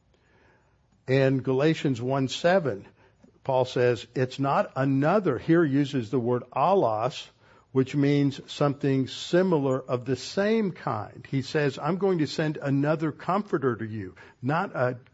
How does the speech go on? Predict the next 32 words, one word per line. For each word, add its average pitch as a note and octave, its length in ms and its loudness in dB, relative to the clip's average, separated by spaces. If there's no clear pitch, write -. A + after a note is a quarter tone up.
c-, - 60 -12
comforter D3 480 -4
that's G#2+ 220 -10
different, B2 600 -4
heteros, D#3 680 -2
but D3+ 200 2
of D3 160 -4
the C#3 100 -4
same C#3 420 -2
kind, F3 640 -4
like B2 180 0
him. E3+ 380 -2
God, D3+ 420 -4
in C3 180 0
other C3+ 240 2
words, B2 340 0
divine. B2+ 600 -2
"But C#3 100 0
there D3 160 6
are C3 60 6
some E3 260 2
who C#3+ 200 2
trouble F3+ 440 2
you C#3+ 140 0
and C3+ 120 -2
want C#3 180 -2
to C3 40 -2
pervert C3+ 560 -2
the D3+ 60 -6
gospel B2+ 420 0
of A#2 100 -8
Christ." F#3+ 360 -6